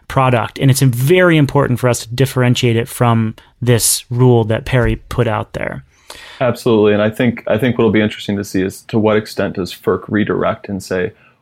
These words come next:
Speaker 2: "We're gonna go more in the direction of the, of the, uh,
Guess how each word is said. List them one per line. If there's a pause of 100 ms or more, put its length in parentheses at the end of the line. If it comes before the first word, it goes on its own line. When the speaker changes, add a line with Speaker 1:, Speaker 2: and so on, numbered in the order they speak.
Speaker 2:
"We're
gonna
go
more
in
the
direction
of
the, (360)
of
the, (100)
uh,